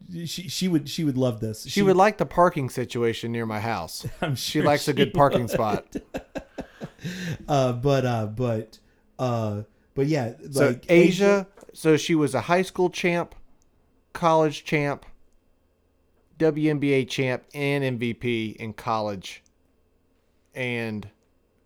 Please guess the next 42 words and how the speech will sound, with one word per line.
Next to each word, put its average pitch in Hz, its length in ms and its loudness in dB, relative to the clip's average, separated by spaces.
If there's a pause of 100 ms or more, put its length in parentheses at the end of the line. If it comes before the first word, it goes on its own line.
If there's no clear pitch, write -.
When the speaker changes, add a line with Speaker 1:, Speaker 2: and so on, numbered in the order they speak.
(240)
Speaker 1:
and 131 180 2
the 135 60 2
Speaker 2:
and 139 80 4
Speaker 1:
W 127 80 4
Speaker 2:
pro. 117 420 4
Speaker 1:
and 127 80 -2
Speaker 2:
That's - 140 0
Speaker 1:
pro. 147 140 2
Speaker 2:
pretty 226 160 2
good. 160 380 2
Speaker 1:
N-, 156 120 0 (160)
not 165 260 0
to 156 80 -4
mention 139 480 0
number 135 320 2
one 127 160 2
overall 113 380 2
player 117 240 0
in 107 80 2
the 104 60 -2
country 107 420 -2
in, 98 260 -2
in 110 160 -2
high 107 160 0
school. - 220 -4
Speaker 2:
Her - 60 2
Speaker 1:
I 135 80 2
don't 233 180 4
Speaker 2:
par-, - 40 -20 (100)
her 226 100 2
parents 240 400 -2
have 185 240 -2
to 160 80 -6
have 147 180 0
a 113 100 0
room 135 520 -2
dedicated 131 800 0 (360)
just 151 320 -2
to 127 160 2
her 113 680 0
accomplishments. - 880 -10
Speaker 1:
Yeah. 107 120 -12